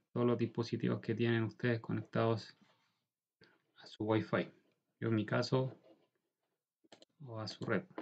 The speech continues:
más que nada a su red, porque sí me aparecen dispositivos acá que están conectados por cable. Bueno, yo reconozco, reconozco todos estos dispositivos y está bien. Ya estos son los dispositivos que yo tengo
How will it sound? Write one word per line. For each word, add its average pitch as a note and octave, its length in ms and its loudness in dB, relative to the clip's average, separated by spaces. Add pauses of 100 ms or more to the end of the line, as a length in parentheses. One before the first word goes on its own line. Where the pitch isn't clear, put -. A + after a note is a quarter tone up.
(120)
más A#2 120 -6
que - 160 -8
nada A#2 160 4
a A#2 40 2
su A#2 140 0
red, A#2+ 140 2
porque A2 320 -2
sí - 260 -6
me A#2+ 100 4
aparecen A#2 440 2
dispositivos A2+ 840 0
acá A#2 240 0
que A#2 200 -2
están A2+ 320 -4
conectados A2+ 500 -2
por - 200 -10
cable. C#3 440 0 (1700)
Bueno, A2+ 220 -4
yo A#2+ 140 2
reconozco, B2 420 4 (180)
reconozco A#2 640 2
todos B2 220 4
estos B2+ 260 0
dispositivos B2+ 720 2
y A2+ 460 0
está A2 400 -2
bien. G#2+ 340 2 (460)
Ya A2+ 160 -2
estos A2+ 220 -8
son A2+ 140 -4
los G#2+ 100 -2
dispositivos A2+ 560 -4
que - 120 -6
yo G#2 140 0
tengo G#2+ 400 -2